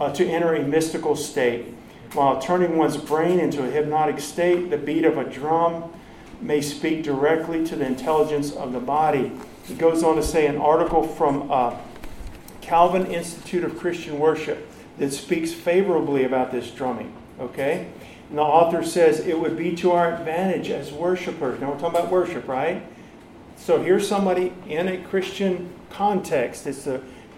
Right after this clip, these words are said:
Calvin Institute of Christian Worship who endorses this drumming practice. It says, "It would be to our advantage as worshipers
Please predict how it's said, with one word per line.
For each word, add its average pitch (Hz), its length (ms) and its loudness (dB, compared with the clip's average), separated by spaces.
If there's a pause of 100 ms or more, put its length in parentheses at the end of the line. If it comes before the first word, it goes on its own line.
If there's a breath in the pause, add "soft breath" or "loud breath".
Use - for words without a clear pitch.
(160 loud breath)
Calvin 190 440 4
Institute 185 600 0
of 170 160 -2
Christian 165 440 -8
Worship 139 440 -4 (640)
who 151 80 -6
endorses 143 600 0
this 143 200 -4
drumming 131 460 -4
practice. - 600 -8 (280 loud breath)
It - 60 -20
says, 160 180 -4
"It 175 160 2
would 170 160 4
be 190 200 0
to 202 140 0
our 180 200 4
advantage 175 480 -2
as 143 260 -4
worshipers 147 760 -2